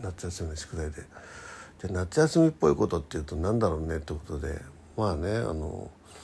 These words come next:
いろいろあるんですけど、パッとお-、思いついたのが、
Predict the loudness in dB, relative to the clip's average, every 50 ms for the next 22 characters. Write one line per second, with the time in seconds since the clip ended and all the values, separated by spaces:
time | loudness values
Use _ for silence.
0 | -16 -18 -20 -20 -20 -20 -20 -12 -8 -6 -6 -4 -4 -2 -4 -4 -2 0 4 4
1 | 4 4 4 0 -2 -4 -6 -10 -10 -10 -8 -8 -12 -12 -14 -20 -20 -20 -20 -20
2 | -20 -20 -16 0 0 0 0 0 -4 -4 -2 0 0 0 -2 -2 -4 -4 -6 -10
3 | -14 -6 -4 0 4 6 6 6 4 2 -2 -2 -2 -2 -2 -2 -2 -2 -2 -2
4 | -4